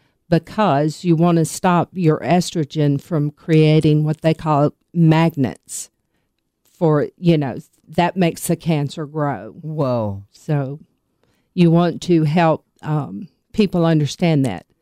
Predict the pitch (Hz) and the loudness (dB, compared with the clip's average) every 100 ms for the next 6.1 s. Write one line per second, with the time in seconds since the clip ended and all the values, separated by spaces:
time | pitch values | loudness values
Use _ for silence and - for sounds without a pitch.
0 | _ _ - 202 220 190 139 - 151 143 | _ _ -2 2 2 2 -2 -6 -12 -10
1 | 135 135 - 139 117 92 87 - 135 120 | -10 -12 -10 -6 -6 -8 -18 -16 -8 -6
2 | 95 - _ _ _ _ - 147 143 143 | -6 -12 _ _ _ _ 0 4 4 2
3 | - - 147 143 139 143 - 151 156 156 | -2 -2 2 2 0 -6 -4 -2 0 0
4 | 156 170 - - 170 175 202 202 185 175 | 2 2 2 -2 0 2 2 2 2 0
5 | - 185 175 147 - 156 151 190 185 175 | 0 0 2 0 -2 0 2 4 2 2
6 | - | -4